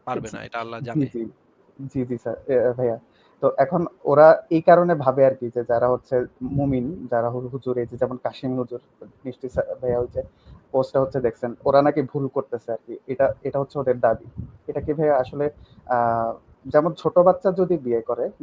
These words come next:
Speaker 2: যেহেতু হালাল এটা, তো ওই ছোট বাচ্চাদের তো অধিকার সমতা বিধান করা কি মানে ইসলামে জায়েজ বা একদম ম্যান্ডেটরি করতে হবে?
Speaker 1: না, সমতা বিধান করা তো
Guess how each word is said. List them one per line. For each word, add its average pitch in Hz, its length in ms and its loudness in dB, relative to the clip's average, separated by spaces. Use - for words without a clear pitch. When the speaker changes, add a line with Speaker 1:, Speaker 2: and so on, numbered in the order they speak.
Speaker 2:
যেহেতু 123 260 -4
হালাল 120 280 -4
এটা, 139 220 -4
তো 147 120 -4
ওই 175 240 0
ছোট 160 200 0
বাচ্চাদের 180 400 2
তো 185 260 -4
অধিকার 160 460 4
সমতা 156 720 2
বিধান 147 360 -2
করা 147 260 0
কি 151 340 -8
মানে 123 200 -6
ইসলামে 135 360 -2
জায়েজ 127 320 2
বা 120 220 -4
একদম 131 420 -2
ম্যান্ডেটরি 131 460 0
করতে - 260 -10
হবে? 131 220 -6
Speaker 1:
না, 147 160 -4
সমতা 147 340 -8
বিধান 147 260 -6
করা 156 220 -4
তো 156 140 -6